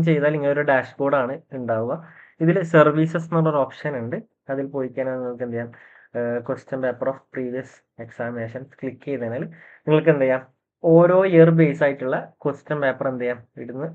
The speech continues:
ഏഹ്, ഇവിടുന്ന് ഡൗൺലോഡ് ചെയ്യാൻ പറ്റുന്നതാണ്. ഓക്കെ, ഏഹ്, ഇതിൽ, ഏഹ്, ഡിസംബർ രണ്ടായിരത്തി ഇരുപത്തിരണ്ട്. ഓക്കെ, നിങ്ങൾക്ക് ഇങ്ങനെ ചെക്ക് ചെയ്ത് പോയാൽ ഓരോ, ഏഹ്,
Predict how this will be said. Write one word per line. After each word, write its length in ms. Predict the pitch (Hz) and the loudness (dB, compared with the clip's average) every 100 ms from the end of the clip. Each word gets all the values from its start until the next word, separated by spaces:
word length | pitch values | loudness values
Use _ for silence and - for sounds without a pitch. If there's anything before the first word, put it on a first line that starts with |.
| 135 | -8
ഏഹ്, 120 | 120 123 | -8 -8
ഇവിടുന്ന് 260 | 120 143 165 139 123 | -8 -8 -8 -8 -6
ഡൗൺലോഡ് 320 | 120 117 117 | -6 -6 -6
ചെയ്യാൻ 140 | 120 120 | -6 -8
പറ്റുന്നതാണ്. 360 | 110 107 98 - _ _ _ - 135 | -10 -12 -12 -18 _ _ _ -8 -4
ഓക്കെ, 160 | 160 165 - - _ - | -2 -4 -8 -20 _ -4
ഏഹ്, 160 | 123 120 127 | -2 -2 -4
ഇതിൽ, 160 | 127 139 - 156 127 127 | -4 -4 -6 -12 -12 -8
ഏഹ്, 260 | 120 120 117 117 - | -6 -6 -8 -12 -16
ഡിസംബർ 400 | 120 113 127 139 - - | -16 -12 -8 -8 -8 -14
രണ്ടായിരത്തി 500 | 117 117 117 117 117 113 | -10 -8 -8 -8 -12 -12
ഇരുപത്തിരണ്ട്. 440 | 107 - 101 98 _ _ _ _ _ _ - 135 | -10 -12 -14 -16 _ _ _ _ _ _ -12 -8
ഓക്കെ, 140 | 147 156 | -6 -6
നിങ്ങൾക്ക് 320 | 143 143 143 147 | -4 -6 -4 -4
ഇങ്ങനെ 200 | 143 160 165 - _ _ _ _ _ _ _ _ - | -2 -4 -6 -14 _ _ _ _ _ _ _ _ -4
ചെക്ക് 200 | 143 - 143 | -4 -4 -4
ചെയ്ത് 160 | 143 151 | 0 2
പോയാൽ 180 | 131 156 147 | 0 -2 0
ഓരോ, 200 | 135 147 165 - - _ _ - | 0 0 -4 -8 -20 _ _ -6
ഏഹ്, 200 | 131 127 | -2 0